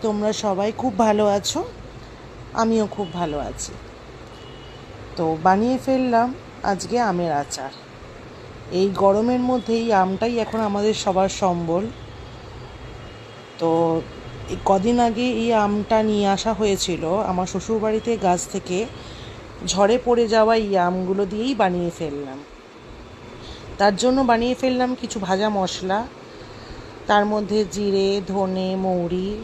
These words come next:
সব রকমেরই আর শুকনো লঙ্কা দিয়ে একটা ভাজা মশলা তৈরি করে নিলাম। মশলা হয়তো তোমরা সবাই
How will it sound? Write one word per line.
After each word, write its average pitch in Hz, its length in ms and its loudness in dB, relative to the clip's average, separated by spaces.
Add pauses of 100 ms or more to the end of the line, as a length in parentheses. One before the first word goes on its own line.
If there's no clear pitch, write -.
(140)
সব 202 160 2 (120)
রকমেরই 190 460 -4
আর 180 180 -2
শুকনো 226 280 0
লঙ্কা 139 440 -6 (720)
দিয়ে 196 200 0 (100)
একটা - 180 -6
ভাজা 190 300 0
মশলা 175 380 -4
তৈরি 175 360 -4
করে 175 180 -2
নিলাম। 175 360 -4 (1500)
মশলা 202 360 4 (100)
হয়তো 269 220 2 (120)
তোমরা 254 260 2
সবাই 247 340 2